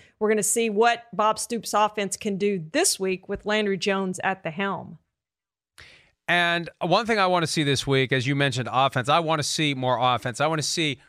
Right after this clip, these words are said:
Speaker 2: more scoring.
Speaker 1: Yeah.
Speaker 2: All four games came in on the under. I assume the over-unders will be adjusted accordingly for week two, but I think we need to see more points. And I wanna see coaches be more aggressive with that one point, two point, three point conversion
Speaker 1: Good point.
Speaker 2: option.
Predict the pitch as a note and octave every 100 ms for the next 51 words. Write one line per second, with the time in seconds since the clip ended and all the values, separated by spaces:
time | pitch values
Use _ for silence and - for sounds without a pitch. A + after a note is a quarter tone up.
0 | _ C#3 C#3 - - D#3 C3 G3 D#3+ F3
1 | - F#3+ E3 D3+ D#3+ D3+ - E3 D3+ D3
2 | C#3+ - C#3+ C#3+ C#3 C#3+ D#3 D3+ C#3 C3+
3 | C#3 C3+ - D3 C3+ C3+ C3 C3+ C3+ A#2+
4 | A2+ B2+ A2 C#3 - A#2 - E3+ F3 D3
5 | C3 - _ _ _ - C#3 C#3+ A#2 -
6 | D3 C3 C3+ C#3+ D#3+ B3+ A#3+ A3+ F#3 A3
7 | G3 - A3 G3 F#3 - A#3 C4+ D#4 D#4
8 | C4+ - B3 A#3+ - A3 G#3+ A3+ F3+ G3+
9 | G3+ F#3+ G3 F3 C#3 A3+ - F#3 F3 -
10 | _ _ - F3 E3+ F#3 E3+ D#3+ - _
11 | _ - D#3+ G#3+ - A3 A3 G3+ - G#3
12 | - G3+ G3+ - - F3+ - F#3+ G3+ -
13 | A3 F#3+ A#3+ A3+ F#3+ D#3+ D3 C#3 B2+ F#2